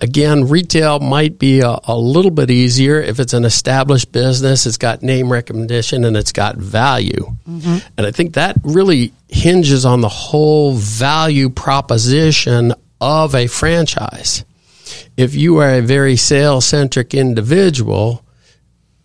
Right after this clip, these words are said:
Speaker 1: maybe you don't necessarily need to invest in a franchise that does a lot of sales and marketing for you. If you're an operations guy and say, "Just send me the bodies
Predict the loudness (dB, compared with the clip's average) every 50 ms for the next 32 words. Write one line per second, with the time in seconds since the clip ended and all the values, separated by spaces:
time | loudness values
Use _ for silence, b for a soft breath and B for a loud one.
0 | _ -14 -8 -2 0 0 2 2 2 2 2 2 2 0 0 0 -2 0 0 0
1 | 0 0 2 0 0 2 0 2 2 2 0 0 -2 -2 0 2 2 2 0 0
2 | 0 0 0 2 2 0 0 -2 -2 -2 0 0 0 -2 -2 -4 -4 -2 -2 -2
3 | -2 -2 -2 -2 0 2 2 2 0 -2 B B B B B B _ -4 -4 -2
4 | -2 -2 0 0 2 2 2 2 2 2 0 0 2 2 0 0 0 0 0 0
5 | 2 2 2 0 0 -2 -2 -2 -2 -2 -4 -4 -6 -10 -10 -10 -10 -8 -10 -10
6 | -12 -12 -16 -20 _ b b b b b _ -8 -4 -2 0 0 0 0 -2 -2
7 | -2 -2 -2 0 2 2 2 2 2 0 0 2 2 2 0 0 0 0 0 0
8 | 0 0 -2 -2 -4 -6 -4 -4 -4 -2 -2 0 0 0 0 0 0 0 2 2
9 | 2 2 0 0 0 0 0 0 0 0 -2 -2 -4 -4